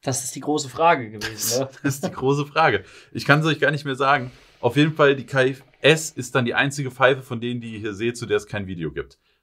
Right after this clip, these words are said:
Speaker 2: Aber trotzdem, diese vier Pfeifen in einer sehr ähnlichen Kategorie, sehr nah beieinander,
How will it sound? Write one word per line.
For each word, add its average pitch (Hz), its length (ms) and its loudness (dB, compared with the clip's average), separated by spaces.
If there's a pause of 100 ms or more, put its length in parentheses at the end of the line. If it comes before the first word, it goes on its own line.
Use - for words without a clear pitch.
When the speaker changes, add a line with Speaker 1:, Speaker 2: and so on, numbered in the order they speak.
(260)
Speaker 2:
Aber 143 540 4
trotzdem, 147 600 0
diese 160 240 -8
vier 127 180 0
Pfeifen 139 420 0
in 120 80 -6
einer 117 120 0
sehr 127 340 2
ähnlichen 151 380 -4
Kategorie, 123 840 -10
sehr 113 320 4
nah 143 220 2
beieinander, 117 840 -2